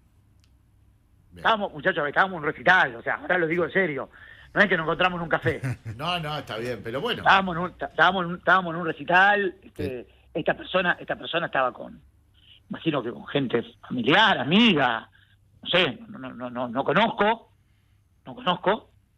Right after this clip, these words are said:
Speaker 2: y si conociera tampoco lo dije, lo, lo, lo voy a decir, pero nada, hablamos en el recital.
Speaker 1: Sí, sí, sí.
Speaker 2: Yo creo que la gran, la, la, la gran noticia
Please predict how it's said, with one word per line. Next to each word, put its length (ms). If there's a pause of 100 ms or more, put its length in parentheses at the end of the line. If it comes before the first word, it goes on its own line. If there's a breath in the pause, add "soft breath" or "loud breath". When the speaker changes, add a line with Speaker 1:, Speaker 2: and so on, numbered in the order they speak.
(120)
Speaker 2:
y 80
si 80
conociera 380
tampoco 300
lo 80
dije, 400
lo, 180
lo, 200
lo 100
voy 140
a 40
decir, 360 (520 loud breath)
pero 760 (280)
nada, 320 (1700)
hablamos 600
en 80
el 100
recital. 500 (420)
Speaker 1:
Sí, 240
sí, 220
sí. 240 (560)
Speaker 2:
Yo 160
creo 160
que 120
la 120
gran, 360
la, 260
la, 200
la 180
gran 340
noticia 720